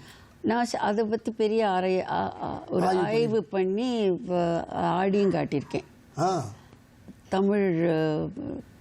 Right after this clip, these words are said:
Speaker 1: கான்ஃபரன்ஸ் போது பண்ணி காமிச்சிருக்கேன்.
Speaker 2: ம்.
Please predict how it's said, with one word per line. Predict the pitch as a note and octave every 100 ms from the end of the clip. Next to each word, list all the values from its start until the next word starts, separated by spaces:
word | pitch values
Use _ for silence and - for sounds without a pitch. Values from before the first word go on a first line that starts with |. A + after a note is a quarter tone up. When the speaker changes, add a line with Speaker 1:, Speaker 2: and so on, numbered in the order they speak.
| -
Speaker 1:
கான்ஃபரன்ஸ் | F3+ F3 E3+ F3+ D#3 - D#3
போது | D3 D3 G3
பண்ணி | - E3+ F#3+
காமிச்சிருக்கேன். | F3+ D3 C3+ - - D3 F#3+
Speaker 2:
ம். | A#3+